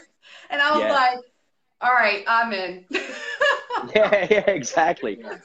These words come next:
Speaker 2: Well,
Speaker 1: it can
Speaker 2: it
Speaker 1: make me look better, then yes, let's do this. <laughs>
Speaker 2: Well, just, it, I was just having this discussion with a woman, um, up in Massachusetts this weekend. She said, "Brian," she said,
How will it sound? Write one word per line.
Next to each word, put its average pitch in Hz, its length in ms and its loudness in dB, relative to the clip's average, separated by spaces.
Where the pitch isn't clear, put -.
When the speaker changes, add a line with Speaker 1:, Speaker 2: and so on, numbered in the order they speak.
Speaker 2:
Well, 247 120 6
Speaker 1:
it 480 80 2
can 466 100 6
Speaker 2:
it 466 40 0
Speaker 1:
make 427 180 -2
me 554 60 4
look 320 160 -2
better, 339 320 0
then 277 320 -2
yes, 262 460 0
let's 254 280 -6
do 330 160 -2
this. 381 320 -4
<laughs> 523 280 -8
Speaker 2:
Well, 440 160 -2
just, - 240 -10
it, 202 200 -14
I 196 120 -4
was 233 140 -8
just 226 200 -10
having 190 260 -8
this 170 120 -20
discussion 151 440 -10
with 135 100 -8
a 135 40 -8
woman, 127 440 -8
um, 110 320 -6
up 131 120 -8
in 120 80 -6
Massachusetts 117 600 -8
this - 180 -12
weekend. 113 260 -6
She - 80 -6
said, 139 180 -4
"Brian," 160 300 2
she 135 140 -10
said, - 200 -4